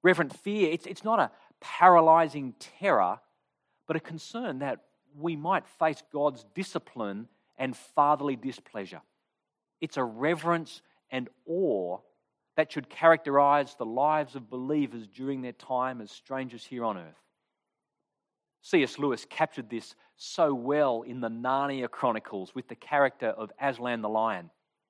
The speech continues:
In one scene, Mister Tumnus and Lucy are watching Aslan, the Christ figure, walking away from them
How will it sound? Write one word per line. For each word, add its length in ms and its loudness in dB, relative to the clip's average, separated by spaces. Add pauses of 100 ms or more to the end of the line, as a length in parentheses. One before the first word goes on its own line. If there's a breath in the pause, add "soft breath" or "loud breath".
(540)
In 140 -6
one 180 2
scene, 320 -2
Mister 220 -10
Tumnus 520 0
and 200 -8
Lucy 400 -2
are 40 2
watching 440 -8 (320 soft breath)
Aslan, 600 0 (140)
the 80 -8
Christ 440 2
figure, 400 -4 (240 loud breath)
walking 440 -2
away 380 -2
from 240 -10
them 300 -6